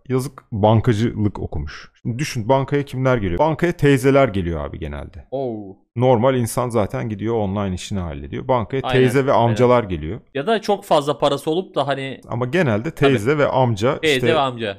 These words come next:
Speaker 2: evet.
Speaker 1: ve çok bilgisizler geliyor artık. Yani hani, e, A-, A T M'den de işini yapamayan, artık hani son çare adam geliyor yani, anladın mı? Hani böyle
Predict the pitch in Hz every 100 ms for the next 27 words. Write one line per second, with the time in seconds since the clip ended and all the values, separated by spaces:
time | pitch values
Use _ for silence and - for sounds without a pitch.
0 | - 113 107 175 - 220 - 139 131 107
1 | - 101 95 87 85 80 85 98 - -
2 | 120 107 107 117 107 - _ _ _ 113
3 | 113 117 - 117 110 - 123 127 127 160
4 | 151 - - 117 110 104 113 98 90 101
5 | - 110 117 - 127 - 170 190 185 -
6 | 120 107 90 95 82 82 78 80 78 78
7 | 85 117 120 98 98 214 208